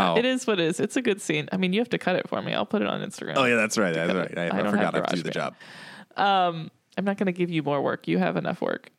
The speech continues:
Speaker 1: Okay, fair.
Speaker 2: I mean, you can do it if you choose to do it.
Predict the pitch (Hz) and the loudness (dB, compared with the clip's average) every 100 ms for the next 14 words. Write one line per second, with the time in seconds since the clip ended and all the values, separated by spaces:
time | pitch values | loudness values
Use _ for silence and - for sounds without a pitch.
0 | _ _ - 135 117 - - - - - | _ _ 2 4 4 -2 -2 -2 -2 -8
1 | _ _ _ - 208 196 269 247 190 185 | _ _ _ -2 2 4 4 4 4 4
2 | - 190 - 170 - 226 165 - - | 2 0 0 0 4 2 2 -2 -4